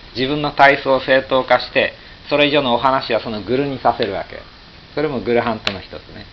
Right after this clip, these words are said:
というのは、アメリカははるかに日本より進んだ <laughs> レベルでヨガが広がってるんですね。まあ、ヨガジャーナルっていう雑誌見てると、そういうグルハントする女の子たちが、女のヨガの、まあ、ちょっと美しいか、プロポーション良くて、ビデオ作っ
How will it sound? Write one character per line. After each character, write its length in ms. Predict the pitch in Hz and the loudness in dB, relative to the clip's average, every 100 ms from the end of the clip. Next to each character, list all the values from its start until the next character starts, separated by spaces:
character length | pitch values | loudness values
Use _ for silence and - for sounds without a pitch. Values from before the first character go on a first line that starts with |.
| - | -10
と 40 | 131 | -6
い 60 | |
う 80 | 139 | -4
の 80 | 127 | -2
は、 180 | 107 98 | 0 0
ア 60 | |
メ 100 | 127 | -2
リ 80 | 127 | -2
カ 120 | - | 0
は 160 | 113 95 | 2 2
は 120 | 127 | 0
る 60 | 127 - | -2 -4
か 80 | |
に 200 | 123 110 | -6 -6
日 120 | 107 113 | -8 -6
本 160 | 117 | -4
よ 100 | 110 | -4
り 100 | 101 | -4
進 420 | - 120 131 127 | -6 -8 -8 -6
ん 20 | 120 | 0
だ 220 | 107 - - | 0 2 0
<laughs> 180 | - - | -2 4
レ 100 | 190 | 4
ベ 140 | - | 6
ル 180 | 170 165 | 6 6
で 220 | - - - - - - | 6 2 0 -8 -6 -4
ヨ 240 | - 185 | 2 2
ガ 100 | 156 | 4
が 140 | 156 120 | 4 4
広 260 | 131 131 | 4 2
が 100 | 143 | 2
っ 100 | - | 2
て 80 | 123 | 0
る 80 | 104 | -2
ん 40 | |
で 80 | 85 | -6
す 40 | 87 | -12
ね。 200 | 92 - - - - - - | -14 -14 -18 -20 -20 -20 -8
ま 200 | 101 87 | -4 -2
あ、 40 | |
ヨ 180 | 104 123 | 2 4
ガ 140 | 127 | 6
ジ 80 | 123 | 6
ャ 60 | 131 | 4
ー 40 | |
ナ 120 | 131 | 4
ル 80 | 120 | -2
っ 40 | - | -4
て 60 | |
い 80 | 107 | -6
う 60 | 101 | -2
雑 180 | 113 | -2
誌 140 | - 110 | -4 -10
見 100 | 110 | -8
て 140 | 98 | -8
る 80 | 98 | -8
と、 120 | 92 | -8
そ 100 | 92 | -4
う 40 | 120 | -2
い 40 | |
う 40 | 92 | 0
グ 120 | 123 | 2
ル 80 | 131 | 6
ハ 120 | 135 | 4
ン 100 | 135 | 4
ト 140 | 131 | 0
す 120 | 127 | 2
る 100 | 113 | 0
女 240 | 113 120 120 | 0 -2 -4
の 60 | |
子 100 | 120 | -6
た 160 | 110 104 | -6 -6
ち 140 | - | -8
が、 220 | 90 85 - - - | -12 -12 -14 -18 -14
女 280 | 98 107 104 | -10 -8 -6
の 160 | 90 | -6
ヨ 160 | 92 110 | -4 -4
ガ 100 | 107 | -4
の、 160 | 98 85 - - - - | -8 -12 -20 -20 -20 -16
ま 140 | 117 107 | -10 -10
あ、 40 | |
ち 80 | - | -8
ょ 20 | |
っ 40 | 110 | -10
と 180 | - 104 | -6 -6
美 320 | 101 - 104 | -8 -12 -16
し 200 | - 104 | -12 -14
い 40 | |
か、 320 | 98 95 90 92 | -6 -2 -2 -2
プ 60 | 104 | -6
ロ 100 | 107 | -6
ポ 180 | 107 | -4
ー 40 | 107 | -4
シ 120 | - | -4
ョ 40 | |
ン 100 | 104 | -6
良 120 | 104 101 | -6 -8
く 80 | - | -10
て、 240 | 90 87 | -10 -8
ビ 120 | 98 98 | -8 -4
デ 120 | 104 | -2
オ 80 | 101 | -4
作 180 | |
っ 40 | - | -8